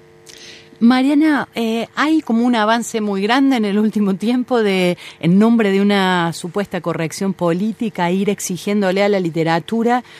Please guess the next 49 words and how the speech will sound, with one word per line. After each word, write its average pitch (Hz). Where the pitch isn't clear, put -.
que 170
hable 214
de 190
ciertas 220
cosas 220
y 185
no 196
de 190
otras, 208
que 185
dé 196
ciertos 202
mensajes. 190
Pienso 202
que 160
en 160
el 151
género 175
del 151
terror, 170
eh, 143
se 139
juega 175
todo 156
el 151
tiempo 156
con, 135
con 131
el 143
borde, 165
¿no?, 160
de 165
lo, 143
de 170
lo 175
permitido. 185
¿Cómo, 311
cómo 285
ves 226
esa, 190
como 175
esa 214
avalancha 208
que 185
está 196
viniendo 196
de 180
exigencias 190
de, 156